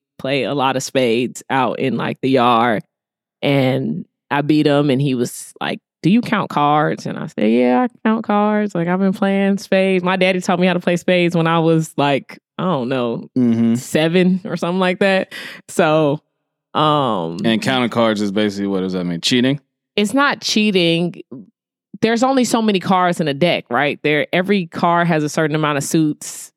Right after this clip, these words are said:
Speaker 2: Mm.
Speaker 1: And once they start being played, you start to strategize what's left. Like,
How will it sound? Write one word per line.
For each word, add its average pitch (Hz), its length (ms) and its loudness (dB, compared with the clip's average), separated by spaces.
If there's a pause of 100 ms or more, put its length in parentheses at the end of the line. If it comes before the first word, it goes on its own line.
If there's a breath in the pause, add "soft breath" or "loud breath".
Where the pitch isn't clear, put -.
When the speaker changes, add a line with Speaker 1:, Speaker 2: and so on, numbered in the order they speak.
Speaker 2:
Mm. 98 160 -2
Speaker 1:
And 131 720 -2
once 190 400 -2
they 175 140 2
start 160 320 -2
being 156 260 2
played, 165 640 2
you 160 120 0
start 160 380 0
to 170 120 0
strategize 143 1000 0 (220)
what's 143 200 0
left. - 600 -4
Like, 104 420 -8